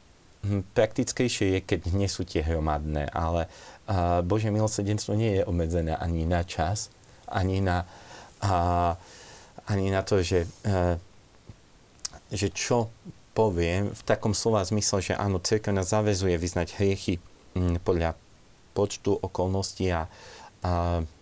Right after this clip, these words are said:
podľa jednotlivých kategórií, ale ide o skrušené srdce.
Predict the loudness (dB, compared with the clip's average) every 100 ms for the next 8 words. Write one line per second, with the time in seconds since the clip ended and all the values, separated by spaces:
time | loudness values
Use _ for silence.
0 | -20 -20 -20 -18 -18 -6 -2 0 2 0
1 | -2 -2 -2 -2 -6 -4 -2 -2 -2 -4
2 | -10 -20 -20 -18 -2 0 2 2 0 0
3 | -2 0 -2 0 0 0 0 0 0 -4